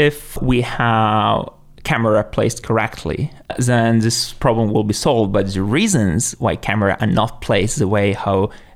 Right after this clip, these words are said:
they would be most efficient is also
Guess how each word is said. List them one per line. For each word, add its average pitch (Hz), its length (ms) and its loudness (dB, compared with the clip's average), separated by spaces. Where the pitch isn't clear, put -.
they 107 220 0
would 101 260 0
be 104 100 2
most 104 320 0
efficient 113 500 0
is 107 420 0
also 117 680 2